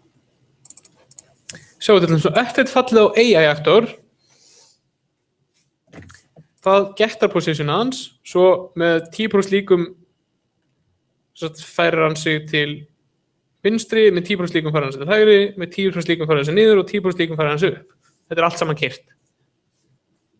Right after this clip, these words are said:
Þannig að í rauninni hann kastar bara fjórum teiningum og með tíu prósent líkum fer hann til vinstri, hægri, upp og niður og svo set position.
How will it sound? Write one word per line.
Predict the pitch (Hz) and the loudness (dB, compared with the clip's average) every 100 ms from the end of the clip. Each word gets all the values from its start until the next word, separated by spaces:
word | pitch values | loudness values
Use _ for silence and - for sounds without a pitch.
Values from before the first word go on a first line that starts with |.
| 127 _ _ 135 _ _ _ _ _ _ _ _ _ | _ _ _ _ _ _ _ _ _ _ _ _ _
Þannig | - 156 | -4 0
að | 165 | 2
í | |
rauninni | 170 160 | 2 0
hann | 175 | 0
kastar | 196 190 180 | -2 0 -2
bara | 175 165 156 | 0 0 2
fjórum | 185 170 156 - _ _ _ _ _ | 2 0 -6 -14 _ _ _ _ _
teiningum | 196 208 208 208 208 - _ 180 | 0 2 2 0 -4 -18 _ -2
og | 170 170 | 0 0
með | 175 175 | -2 -4
tíu | 180 | -4
prósent | 170 165 | -4 -4
líkum | 156 151 | -4 -4
fer | 143 | -4
hann | 127 | -6
til | 156 | -4
vinstri, | 190 190 160 | -4 -2 -2
hægri, | 160 156 151 151 - | 0 0 -2 -6 -14
upp | - - | -16 -8
og | 135 | 0
niður | 220 233 - _ _ _ _ _ _ _ - | 2 0 -6 _ _ _ _ _ _ _ -6
og | 190 | 0
svo | 202 | 0
set | 170 160 | 0 0
position. | - 247 160 | 2 2 0